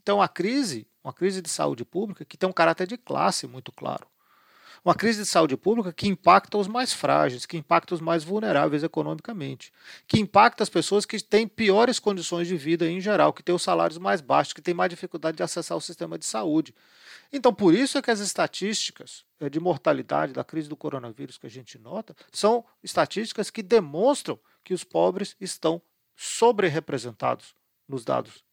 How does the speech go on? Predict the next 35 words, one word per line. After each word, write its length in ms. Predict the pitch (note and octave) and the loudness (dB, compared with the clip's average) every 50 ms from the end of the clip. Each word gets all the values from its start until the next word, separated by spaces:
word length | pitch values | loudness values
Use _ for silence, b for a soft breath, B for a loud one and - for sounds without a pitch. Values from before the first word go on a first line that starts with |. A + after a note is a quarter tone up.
| - - | -16 -12
eh, 420 | D3 C3 B2+ B2 B2 B2 A#2 A#2 - | -10 -8 -8 -8 -8 -10 -12 -14 -18
de 120 | A#2+ B2+ C3+ | _ -20 -18
mortalidade, 680 | C3+ C3 B2 A#2 - C#3+ C3+ C3 A#2 B2 B2 B2 A#2 B B B B B B B B B - | -18 -18 -14 -8 -6 -4 -4 -4 -4 -6 -6 -6 -8 B B B B B B B B B -6
que 120 | - G#3+ | -2 0
mostram 360 | F3+ F#3 G#3 A3+ A3 - A3 | 2 4 4 2 2 0 -6
que 180 | F#3+ - - G#3+ | -12 -4 0 2
as 140 | G#3+ G#3 F3 | 2 2 2
minorias 560 | G3 G3+ G3 F#3+ F3+ E3+ F3 F3+ E3 B2 B2 | -2 -2 0 4 4 6 6 4 4 2 0
étni-, 480 | D#3+ G#3 C4 C#4+ - - G3+ F#3 D3+ C#3 _ _ - | 0 0 0 -2 -2 -6 -14 -16 -18 -20 _ _ 0
étnicas 500 | F3+ G3 G#3+ - - F#3+ E3+ - D3+ C#3+ | 2 2 2 0 -4 -8 -6 -6 -6 -6
estão 380 | E3 E3 - - - B3+ C#4 | -6 -6 -4 -2 0 0 0
sobre-representadas, 1080 | B3 - - F3+ D#3 D3+ C#3+ B2+ C#3 C3+ - C3+ A#2 A#2+ B2 A2+ - - A#2+ - - _ B B B B B - | 0 0 0 0 0 0 -2 -2 -4 -4 -6 -8 -8 -8 -10 -8 -4 -4 -4 -4 -4 _ B B B B B -8
porque 180 | G#3 - G3+ | -6 -4 -4
são 120 | - - F3 | -4 -4 -6
as 80 | - | -6
pessoas 300 | - F3 D#3 - D#3+ D3 | -6 -8 -8 -8 -8 -10
mais 220 | C#3 E3 F3+ F3 - | -8 -6 -6 -6 -6
frágeis 420 | - - A#2+ A#2 A#2+ A#2+ A#2+ - - b b _ | -6 -4 -4 -4 -4 -6 -8 -14 -18 b b _
e 40 | - | -12
que 100 | - E3 | -10 -8
são 160 | D3+ - D#3+ | -6 -4 -4
mais 240 | D3 D3 D#3 D3 C3 | -4 -4 -4 -4 -6
vitimizadas 640 | C#3 D#3+ - - E3 D3+ C#3 A#2 C3 C3 C3 C3+ - | -8 -10 -10 -10 -10 -10 -6 -4 -2 -2 -2 -4 -8
por 120 | - D3 | -10 -8
essa 200 | C3+ C3 - D3 | -8 -8 -8 -10
situação. 440 | C#3+ - - - D#3+ D3 - - B2+ B B B B B | -12 -8 -6 -4 -4 -4 -4 -4 -6 B B B B B
Agora, 180 | - F3 F3 | 4 6 6
em 100 | F3+ F3+ | 6 6
cima 360 | E3+ - - A#3+ B3+ B3 G3+ | 2 0 -2 -2 0 0 0
disso, 280 | D3 B2+ C#3+ C#3+ - - | 0 0 -2 -4 -4 -6
se 100 | - E3 | -8 -8
construiu 420 | - - F3 - - - E3 D#3 | -6 -6 -6 -6 -6 -4 -4 -2
uma 80 | E3 E3+ | -2 -4
política 420 | - - D#3 D#3+ D#3+ - - E3 | -4 -4 -4 -4 -6 -6 -6 -8
pública 380 | D#3 - - C3 A2+ A2 A2+ b | -8 -6 -6 -8 -8 -8 -12 b